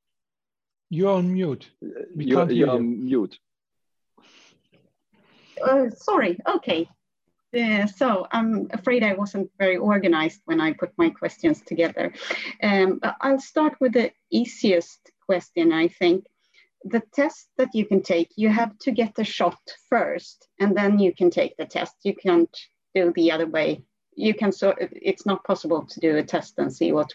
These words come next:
Speaker 3: cofactors you have.
Speaker 1: Yeah. So in the moment, we can only identify patients who have the problem. There's no test available to identify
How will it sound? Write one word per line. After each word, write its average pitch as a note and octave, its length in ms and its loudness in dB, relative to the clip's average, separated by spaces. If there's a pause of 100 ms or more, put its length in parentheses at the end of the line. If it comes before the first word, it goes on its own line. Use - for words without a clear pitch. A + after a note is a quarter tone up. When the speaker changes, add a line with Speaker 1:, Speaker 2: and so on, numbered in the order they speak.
(120)
Speaker 3:
cofactors - 920 -4
you - 80 -10
have. - 220 -8 (640)
Speaker 1:
Yeah. B2 280 -8 (200)
So D3 240 -2
in D#3+ 200 -4
the C3+ 80 -2
moment, G#3 460 0 (420)
we D3+ 100 -2
can D3 380 -4
only F#3+ 480 0
identify D#3+ 960 -4
patients C#3+ 520 -8
who D3 80 -8
have B2 280 -8
the - 80 -14
problem. G2+ 540 -14 (1300)
There's C3+ 340 0
no C#3 420 -2
test D#3 480 -6
available B2 760 -6 (380)
to C#3+ 340 0 (240)
identify D#3 1120 -2